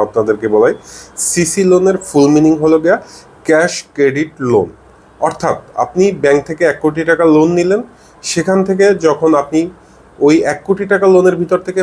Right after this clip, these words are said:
পঞ্চাশ লাখ টাকা আপনি আপনার প্রয়োজনে কাজে লাগালেন বা আপনার ব্যবসায় কাজে লাগালেন, আর পঞ্চাশ লাখ টাকা কিন্তু ব্যাংকই রয়ে গেল। অর্থাৎ ওই যে পঞ্চাশ লাখ টাকা আপনি ব্যাংক থেকে উঠিয়ে আপনার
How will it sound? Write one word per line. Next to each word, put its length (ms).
পঞ্চাশ 460
লাখ 120
টাকা 140
আপনি 160
আপনার 220
প্রয়োজনে 600
কাজে 220
লাগালেন 400
বা 120
আপনার 260
ব্যবসায় 420
কাজে 200
লাগালেন, 300
আর 60
পঞ্চাশ 320
লাখ 180
টাকা 160
কিন্তু 180
ব্যাংকই 440
রয়ে 260
গেল। 120
অর্থাৎ 280
ওই 140
যে 160
পঞ্চাশ 280
লাখ 80
টাকা 220
আপনি 180
ব্যাংক 320
থেকে 240
উঠিয়ে 260
আপনার 200